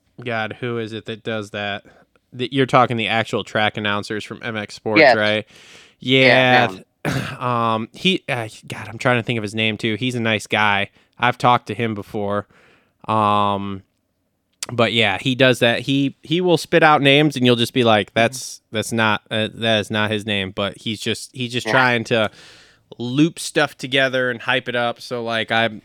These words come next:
Speaker 1: I understand what he's doing for his profession there, but at the same time, I'm just, like, shaking my head going, "No, no, no, no, no, no, that's not, <laughs> that's not his name. It's not his name."
Speaker 2: Doing the thing too. He's doing the same thing. But, uh,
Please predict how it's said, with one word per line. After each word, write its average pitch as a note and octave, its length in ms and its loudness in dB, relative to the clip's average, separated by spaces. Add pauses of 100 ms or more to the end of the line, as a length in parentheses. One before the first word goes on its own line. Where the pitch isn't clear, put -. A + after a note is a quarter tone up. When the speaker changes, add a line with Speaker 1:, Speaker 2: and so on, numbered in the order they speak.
Speaker 1:
I B2+ 280 -2
understand C3+ 580 -2
what B2 140 -4
he's A#2+ 200 -6
doing B2 460 -4
for A#2 160 -4
his A#2+ 180 -2
profession B2 840 -2
there, A#2+ 320 2
but A2 360 -4
at A#2 120 -8
the A#2+ 80 -4
same A#2+ 240 -2
time, A#2 220 0
I'm A2+ 140 -4
just, A2 200 -6
like, G#2 160 -6
shaking A2+ 280 -2
my A2 120 -2
head G#2+ 200 -2
going, G#2 220 -8
"No, G#2+ 100 -6
no, G#2+ 140 -4
no, G2+ 260 -8
no, A#2 160 -8
no, A2 180 -4
no, G#2 140 -10
that's A2 220 -8
not, A2+ 120 -8
<laughs> - 260 -12
that's - 280 -10
not D#3 140 4
his C3+ 140 0
name. A#2 140 -2 (260)
It's - 80 0
not C#3+ 240 2
his A#2 120 -6
name." - 200 -14
Speaker 2:
Doing C#3+ 180 2
the C#3 60 -4 (500)
thing A#2+ 200 -4
too. A2 300 2 (120)
He's A#2+ 100 -14
doing B2 140 0
the A#2 40 -2
same B2+ 240 4
thing. G#2 260 2 (680)
But, A#2+ 160 10
uh, A2+ 300 10